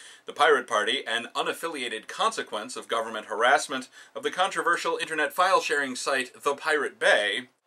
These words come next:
won seven point nine percent of the vote, securing one seat and possibly a second if the Lisbon Treaty goes into effect. The Pirate Party is an issue-focused party,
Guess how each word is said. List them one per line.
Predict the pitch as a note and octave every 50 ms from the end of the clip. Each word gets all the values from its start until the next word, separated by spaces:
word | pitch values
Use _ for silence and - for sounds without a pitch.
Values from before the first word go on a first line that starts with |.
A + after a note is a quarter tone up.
| _ _ _
won | A#2 E3 G3 G3 F#3+
seven | - - B3 C4+ D#4 C4+ A3
point | G3 G3+ G3+ F3
nine | E3 E3 E3 E3
percent | D#3+ D3 - D#3+ C#3+ C3+
of | B2
the | A#2
vote, | - F3 E3+ E3 -
securing | - D3 - - E3+ E3 D#3 D3 D3 C#3+ - -
one | D3+ F#3+ G#3+ G#3
seat | - - - A#2+ A2+ -
and | B2 A#2 A2
possibly | - D#3+ D#3 D3+ - G#2+ A2+ A2+ A2+ -
a | A#2
second | - - - - A3 - - B2 B2+ B2 - _ - - - - - D#3
if | F#3 F#3 -
the | G#3 F#3+
Lisbon | F#3 F#3 - C#3 C#3+ C3 B2
Treaty | - C#3+ A#2+ A#2 A#2+ B2+ B2+
goes | A#2+ A#2 A#2 A2+ A2+
into | A2 G#2 G#2+ A2+ A2
effect. | G#2+ - - D3+ C3+ A2 - - - _ _ _ _ -
The | A#2 B2 B2 A#2+ B2 B2
Pirate | - - F#3 G#3+ G3+ D3 A#2
Party | - B2 A2 G#2+ A#2 C#3
is | A#2+ C3 B2+ A#2
an | C3 C3 B2+ -
issue-focused | G3+ - - - D#3 C3 B2+ - G#3 A3 G#3 - A#2 G#2+ - - _
party, | A2 G#2+ G2 F#2+ G#2 A2+ C#3+ -